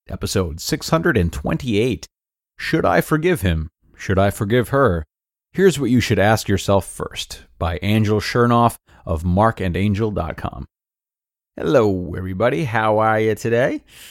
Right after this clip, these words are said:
I am your host, Greg Audino. I am a certified life coach and advice columnist, and I am also here narrating blog posts to help you improve your relationships one day at a time.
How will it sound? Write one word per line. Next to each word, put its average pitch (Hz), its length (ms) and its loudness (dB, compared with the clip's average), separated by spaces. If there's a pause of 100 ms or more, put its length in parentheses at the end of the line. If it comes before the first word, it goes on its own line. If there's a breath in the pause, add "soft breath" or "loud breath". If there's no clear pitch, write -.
(140 loud breath)
I 113 220 2
am 117 120 0
your 113 160 2
host, 135 500 2
Greg 117 220 2
Audino. 117 720 0
I 95 120 -2
am 95 180 0
a 90 180 -2
certified 117 540 0
life 120 260 0
coach 120 380 2
and 90 120 -2
advice 90 400 2
columnist, 120 560 0
and 123 200 -2
I 131 100 0
am 135 160 -2
also 165 400 -4
here 160 260 -2
narrating 143 600 2
blog 90 340 2
posts 87 300 -4
to 85 100 -4
help 98 220 0
you 101 180 2
improve 110 400 2
your 110 140 4
relationships 117 760 0 (340 soft breath)
one 101 380 0
day 127 180 4
at 131 60 0
a 139 60 0
time. 50 460 -6